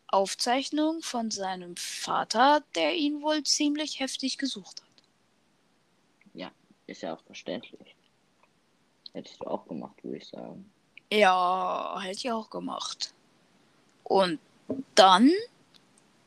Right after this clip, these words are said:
Speaker 1: äh,
Speaker 2: Der Collector hat einfach, äh, ein Schi-, den Schild von Captain America.
Speaker 1: Ja,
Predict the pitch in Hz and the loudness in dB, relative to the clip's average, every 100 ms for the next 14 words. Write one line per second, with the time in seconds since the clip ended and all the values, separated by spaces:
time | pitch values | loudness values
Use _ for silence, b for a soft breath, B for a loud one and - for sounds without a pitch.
0 | _ _ _ _ _ - 247 240 233 226 | _ _ _ _ _ 4 6 8 6 4
1 | 226 226 220 220 - - - 220 226 - | 4 2 0 -2 -6 -8 -4 -2 -2 -4
2 | 110 101 - 95 101 98 101 - - - | -8 -8 -8 -10 -8 -8 -10 -12 -18 -12
3 | 101 101 98 - _ _ _ _ _ _ | -12 -10 -12 -16 _ _ _ _ _ _
4 | _ _ _ _ 107 101 - 101 87 _ | _ _ _ _ -4 -2 0 0 -2 _
5 | - 104 101 123 120 - 104 - 117 - | -2 0 0 2 0 0 -14 -8 -10 -10
6 | 82 82 90 113 139 - 165 180 _ _ | -14 -12 -8 -6 -6 -10 -16 -16 _ _
7 | _ - - - 233 262 262 262 | _ -20 -14 -4 4 8 10 8